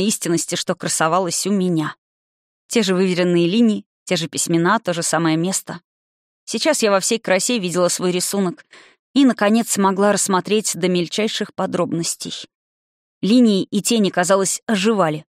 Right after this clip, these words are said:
пульсируя и меняя форму. В центре рисунка чуть заметно светилась загадочная руна,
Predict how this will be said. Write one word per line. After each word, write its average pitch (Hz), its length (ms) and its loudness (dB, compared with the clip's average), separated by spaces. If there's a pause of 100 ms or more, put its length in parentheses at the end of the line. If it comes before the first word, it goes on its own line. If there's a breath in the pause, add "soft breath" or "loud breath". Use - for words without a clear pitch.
(140)
пульсируя 190 580 0
и 160 120 0
меняя 185 260 2
форму. 202 480 -2 (280 loud breath)
В - 40 -20
центре 233 340 2
рисунка 220 480 2
чуть 202 280 -2
заметно 196 480 2
светилась 214 460 0
загадочная 208 640 0
руна, 220 340 2